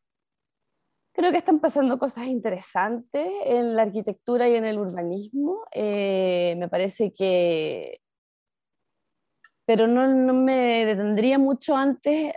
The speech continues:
a, a, después podemos ahondar un poco más en eso. Sin embargo, me gustaría decir que, eh, bueno, muchas cosas, pero uno que de partida creo que no hay ninguna situación,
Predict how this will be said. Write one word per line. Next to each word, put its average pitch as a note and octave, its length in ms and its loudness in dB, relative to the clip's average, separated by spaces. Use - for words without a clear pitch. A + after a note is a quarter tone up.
a, - 100 2
a, G#3 60 2
después A3+ 260 -2
podemos C4 300 2
ahondar A3 380 0
un A#3 100 0
poco B3 200 0
más A#3+ 160 0
en A3+ 120 -4
eso. A3+ 300 -4
Sin B3 180 0
embargo, A#3+ 480 2
me A3 80 -4
gustaría A3 420 0
decir B3+ 420 0
que, G#3 560 0
eh, F#3 460 0
bueno, E3+ 180 -4
muchas G3+ 300 -8
cosas, G3+ 400 -6
pero G3 180 0
uno A#3+ 420 2
que A#3 340 2
de A3 100 2
partida C4+ 460 2
creo C#4 260 4
que B3+ 180 0
no B3 160 0
hay C#4 120 2
ninguna D4 800 2
situación, C#4 760 -2